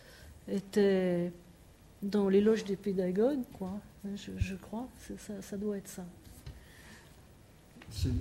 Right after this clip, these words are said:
Speaker 2: c'est d'ailleurs une des questions épineuses auxquelles on a affaire.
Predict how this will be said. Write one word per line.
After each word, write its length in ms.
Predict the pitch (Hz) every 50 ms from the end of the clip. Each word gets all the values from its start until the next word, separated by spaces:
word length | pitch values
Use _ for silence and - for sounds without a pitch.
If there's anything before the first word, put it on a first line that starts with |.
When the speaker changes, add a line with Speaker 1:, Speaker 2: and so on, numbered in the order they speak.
| - -
Speaker 2:
c'est 260 | - - - - 139
d'ailleurs 340 | 139 - - 160 151 120 120
une 200 | 120 120 120 117
des 100 | 117 107
questions 640 | - - 123 113 - - - - 156 143 139 131
épineuses 720 | 120 113 107 110 - 120 110 117 135 151 165 156 120 104 120
auxquelles 320 | 113 107 - - 131 127 123
on 240 | 117 110 107 107
a 40 | 107 104 101
affaire. 520 | 101 - - - 123 123 123 139 151 147